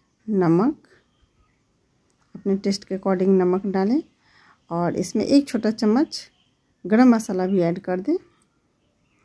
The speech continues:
अब इसको हम अच्छे से मिक्स कर लेंगे और उबल जाने देते हैं। जब ये उबल जाएगा, फिर इसमें हम अंडा डालेंगे। मैंने यहाँ से दो से तीन मिनट तक इसको अच्छे से उबाल लिया है। उबलने के बाद इसमें हम अंडा को ऐड कर देंगे,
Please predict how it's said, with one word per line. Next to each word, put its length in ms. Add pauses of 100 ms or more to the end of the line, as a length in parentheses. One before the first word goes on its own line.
(360)
अब 100
इसको 240
हम 160
अच्छे 240
से 180
मिक्स 400
कर 200
लेंगे 280
और 220
उबल 340
जाने 300
देते 320
हैं। 160 (420)
जब 200
ये 180
उबल 280
जाएगा, 360
फिर 220
इसमें 260
हम 180 (200)
अंडा 260
डालेंगे। 480 (800)
मैंने 280
यहाँ 180
से 160
दो 220
से 180
तीन 200
मिनट 220
तक 160
इसको 200
अच्छे 180
से 140
उबाल 340
लिया 240
है। 140 (840)
उबलने 360
के 100
बाद 180
इसमें 220
हम 200
अंडा 300
को 140
ऐड 140
कर 180
देंगे, 280